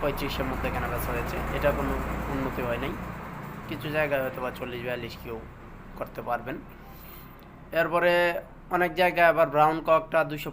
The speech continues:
পনেরো থেকে পঁচিশে কেনা বেচা হয়েছে আলাদা আলাদা রেটে। সেই সাথে সুপার হাইব্রিডটাও কালার বার্ডের দামে কেনা বেচা করতে পারবেন।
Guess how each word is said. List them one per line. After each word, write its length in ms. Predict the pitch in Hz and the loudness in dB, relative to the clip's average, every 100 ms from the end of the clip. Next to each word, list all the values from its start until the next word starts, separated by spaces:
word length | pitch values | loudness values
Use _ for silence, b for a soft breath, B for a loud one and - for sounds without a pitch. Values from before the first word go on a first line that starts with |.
| - | -2
পনেরো 360 | 160 160 151 | 2 4 2
থেকে 260 | 147 147 147 | 0 -2 -2
পঁচিশে 480 | 143 131 139 139 131 | -2 -4 -6 -6 -4
কেনা 180 | 131 | -4
বেচা 220 | 123 120 123 | -4 -6 -6
হয়েছে 320 | 120 120 170 | -8 -8 -4
আলাদা 320 | 135 123 117 | -2 -2 -2
আলাদা 300 | 113 113 117 | -4 -4 -4
রেটে। 360 | 113 117 147 151 - - - - - - - - - - - - - - - - | -6 -8 -10 -12 -14 -20 -20 -20 -20 -20 -20 -20 -20 -20 -20 -20 -20 -20 -20 -20
সেই 220 | - 139 135 | -12 -8 -2
সাথে 280 | 147 147 | -2 -2
সুপার 320 | 143 156 170 151 | -6 -6 0 0
হাইব্রিডটাও 400 | 127 127 147 139 | 0 -2 -2 0
কালার 300 | 135 131 127 | 2 2 2
বার্ডের 300 | 131 131 127 | 0 -2 -2
দামে 280 | 127 120 | -4 -4
কেনা 180 | 113 117 | -6 -6
বেচা 220 | 110 - | -6 -8
করতে 260 | 110 110 120 | -10 -12 -8
পারবেন। 340 | 113 113 143 | -8 -8 -8